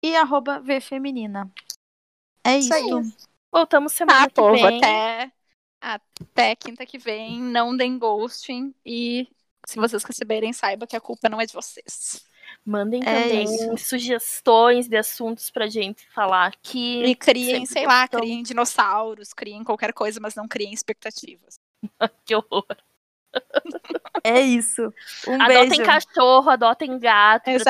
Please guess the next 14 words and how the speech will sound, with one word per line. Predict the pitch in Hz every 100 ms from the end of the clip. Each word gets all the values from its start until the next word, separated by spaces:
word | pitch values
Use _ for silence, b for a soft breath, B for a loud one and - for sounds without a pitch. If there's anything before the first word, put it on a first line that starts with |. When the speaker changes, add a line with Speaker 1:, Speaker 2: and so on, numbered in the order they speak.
| 240
Speaker 3:
várias | 220 220 240
Speaker 2:
Exatamente. | 220
Speaker 3:
vidas | 233 226 233
pra | 226 226
cuidar. | 269 240 190 208 190 196 196 196 196
É |
isso | 202 208 - -
aí. | 226 220
Speaker 2:
Só | 285
não | 247 247
adotem | 240 226 - 277
trastes. | 302 247 202 - 269 - - - _ _ _ _ -
Speaker 3:
Ah, | 202 202 214
é. | 135